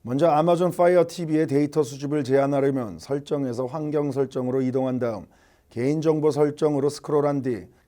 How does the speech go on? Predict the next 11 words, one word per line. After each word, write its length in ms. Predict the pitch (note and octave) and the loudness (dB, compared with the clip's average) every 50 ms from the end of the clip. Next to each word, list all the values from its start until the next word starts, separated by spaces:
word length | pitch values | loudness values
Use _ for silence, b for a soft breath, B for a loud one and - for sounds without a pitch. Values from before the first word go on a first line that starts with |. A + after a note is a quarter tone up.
| _ - - | _ -4 0
앱 200 | C#3+ D3 D3 - | 0 0 0 -2
수집 300 | - - D3+ C3+ D3 D3+ | -4 -8 -4 -4 -2 0
및 180 | C#3+ C#3+ D3 C3+ | 0 0 0 2
오버에어 560 | B2+ C3 C#3 C#3 D3 D3 C#3+ B2+ C3 C3+ C#3 | 2 2 2 4 4 6 6 4 4 2 0
사용 340 | C3 B2 - C#3+ C#3 C#3 C#3 | 0 -2 -2 -2 0 0 2
데이터를 460 | B2+ C3+ C3+ C3 B2+ - B2 B2+ C3+ | 2 2 2 0 0 -2 -2 -2 -2
사용 380 | B2+ - - E3 C#3 C#3 C3+ A#2 | -4 -6 -4 -4 -2 -2 -2 -2
안함이라는 840 | B2 B2+ C3 B2 A2 G2+ - - - - C3 C#3+ C#3 C#3 C#3+ C#3+ | -2 -2 -2 -2 -4 -6 -10 -14 -10 -4 -2 0 0 0 0 -2
설정을 460 | C3+ C#3 C3+ C3+ - - C3 C3+ C#3 | -2 -2 -4 -4 -4 -4 -6 -6 -6
켜시면 360 | C3+ C3+ B2+ A2 A#2+ C3 C3 B2+ | -6 -8 -8 -8 -6 -4 -4 -4
됩니다. 480 | A#2 A2 G#2 G#2 G2 F#2 - D#2 - | -4 -6 -8 -8 -10 -12 -14 -16 -18